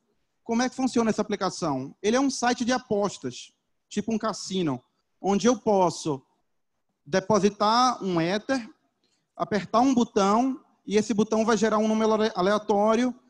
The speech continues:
e se um número for maior do que eu escolhi, eu ganho de volta, Senão eu perco. Um site de apostas. Tem um monte de site de aposta por aí. O que é que tem de especial nesse site? Que esse site,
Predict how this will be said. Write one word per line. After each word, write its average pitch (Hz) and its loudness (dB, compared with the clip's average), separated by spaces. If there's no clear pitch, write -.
e 226 0
se - -2
um 262 4
número 202 2
for 196 -2
maior 196 4
do 180 0
que 185 0
eu 180 4
escolhi, 180 0
eu 202 6
ganho 170 0
de 160 -2
volta, 233 0
Senão 214 0
eu 254 2
perco. 196 0
Um 196 0
site 247 -4
de 262 0
apostas. 196 -4
Tem 302 -6
um 285 4
monte 214 2
de 175 -10
site 170 0
de 170 0
aposta 147 -2
por 147 -6
aí. 120 -4
O 190 -6
que 240 -6
é 254 -4
que 247 -16
tem 254 0
de 247 0
especial 220 0
nesse 180 -2
site? 135 -6
Que 233 -8
esse 247 -4
site, 208 -2